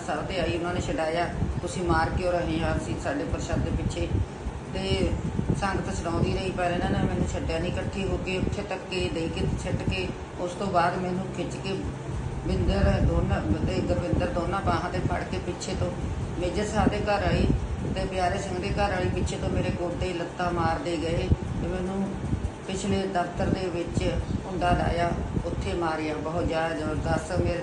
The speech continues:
ਤੇ ਹਮਲਾ ਕੀਤਾ ਇਹਨਾਂ ਨੇ ਇਕੱਠੇ ਹੋ ਕੇ। ਪਿਆ-, ਪਿਆਰਾ ਸਿੰਘ ਵੀ, ਸਰੂਪ ਸਿੰਘ ਅੰਦਰ ਸੀਗੇ ਤੇ ਉੱਥੇ ਹੀ ਸਾਰੇ ਸੀਗੇ, ਮਾਰਨ ਲੱਗੇ। ਮੇਜਰ ਸਾਹਿਬ ਵੀ ਉੱਥੇ ਸੀ ਫਿਰੇ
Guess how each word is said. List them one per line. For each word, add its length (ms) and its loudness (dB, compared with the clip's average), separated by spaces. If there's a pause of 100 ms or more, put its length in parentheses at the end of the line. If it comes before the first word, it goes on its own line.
ਤੇ 80 -2
ਹਮਲਾ 320 -2
ਕੀਤਾ 360 -6
ਇਹਨਾਂ 140 0
ਨੇ 60 -2
ਇਕੱਠੇ 360 -2
ਹੋ 80 0
ਕੇ। 160 -4 (460)
ਪਿਆ-, 260 0 (140)
ਪਿਆਰਾ 200 2
ਸਿੰਘ 380 -2
ਵੀ, 120 0
ਸਰੂਪ 340 -2
ਸਿੰਘ 180 -2
ਅੰਦਰ 220 -2
ਸੀਗੇ 320 -2 (540)
ਤੇ 80 2 (600)
ਉੱਥੇ 320 2
ਹੀ 240 2
ਸਾਰੇ 300 0
ਸੀਗੇ, 260 0
ਮਾਰਨ 500 0
ਲੱਗੇ। 300 0 (360)
ਮੇਜਰ 260 0
ਸਾਹਿਬ 280 2
ਵੀ 100 0
ਉੱਥੇ 280 -2
ਸੀ 80 0
ਫਿਰੇ 360 0